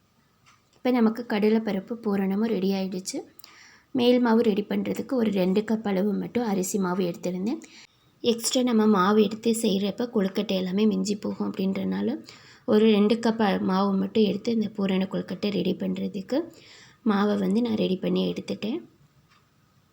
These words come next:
மேல் மாவு ரெடி பண்ணி எடுத்ததும் தனியா எடுத்து வச்சுட்டு ஒரு பக்கம் சுண்டலை அடுப்புல வச்சுட்டு கொஞ்சம் சால்ட்டு, மஞ்சள் தூள், தேவையான தண்ணி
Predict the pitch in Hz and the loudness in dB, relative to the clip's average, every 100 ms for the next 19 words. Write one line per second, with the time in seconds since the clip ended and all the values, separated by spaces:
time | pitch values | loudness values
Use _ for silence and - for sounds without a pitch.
0 | _ _ _ _ _ - _ _ _ 240 | _ _ _ _ _ -20 _ _ _ 4
1 | 226 240 220 208 233 220 202 208 202 208 | 6 6 6 4 4 4 2 0 2 2
2 | 190 185 190 185 233 320 - _ _ _ | 2 -2 -4 -4 -2 -4 -8 _ _ _
3 | _ _ _ _ _ _ _ _ _ _ | _ _ _ _ _ _ _ _ _ _
4 | _ _ _ - 208 202 220 214 190 202 | _ _ _ -4 0 4 6 4 2 0
5 | 208 185 - - 285 - - _ _ _ | 0 0 -4 -4 -6 -8 -20 _ _ _
6 | - 220 220 196 247 277 247 208 208 214 | 0 2 2 -2 -2 -2 2 2 2 0
7 | 190 - 202 190 175 - - 285 320 - | 0 -2 -2 -2 -2 -6 -6 -6 -6 -16
8 | - _ 214 208 196 - 185 190 226 226 | -20 _ -2 -2 -2 -2 -2 -2 2 2
9 | 196 180 190 185 220 226 - _ _ _ | 2 0 0 -2 -4 -6 -10 _ _ _
10 | - 208 208 202 190 220 220 196 | -2 0 2 2 0 -2 -2 0